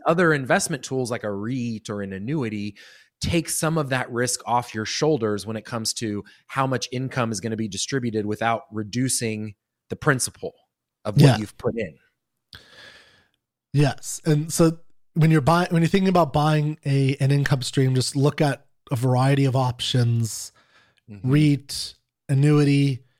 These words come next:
Speaker 2: I, I think there also is, like, a, outside of a real estate investment trust,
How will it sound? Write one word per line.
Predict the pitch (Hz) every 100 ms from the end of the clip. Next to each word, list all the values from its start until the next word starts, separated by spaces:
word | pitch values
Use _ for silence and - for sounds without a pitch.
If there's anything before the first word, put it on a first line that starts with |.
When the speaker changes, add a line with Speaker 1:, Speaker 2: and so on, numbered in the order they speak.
| _ _
Speaker 2:
I, | 170 165
I | 170
think | 220 226
there | 180
also | 165 180 160
is, | 156 160 156 -
like, | 151 143
a, | 139 120 - _ -
outside | 147 151 - 147 147
of | 147 139
a | 131 120 - _
real | 139 143
estate | - 143
investment | 127 135 - 131
trust, | - 147 143 139 - -